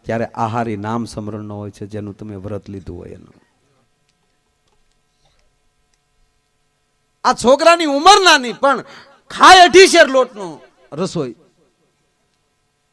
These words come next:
એટલે બાપુએ કીધું કે, "અચ્છા બેટા, તુમ આયેગા હમારે સાથ?" બોલો કે, "બાપુ આયેગા, લેકિન અઢી શેર ટકે ટકે જોઈએગા."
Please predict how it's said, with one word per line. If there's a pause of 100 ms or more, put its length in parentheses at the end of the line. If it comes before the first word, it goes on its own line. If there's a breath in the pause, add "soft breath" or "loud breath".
એટલે
બાપુએ
કીધું
કે,
"અચ્છા
બેટા,
તુમ
આયેગા
હમારે
સાથ?"
બોલો
કે,
"બાપુ
આયેગા,
લેકિન
અઢી
શેર
ટકે
ટકે
જોઈએગા."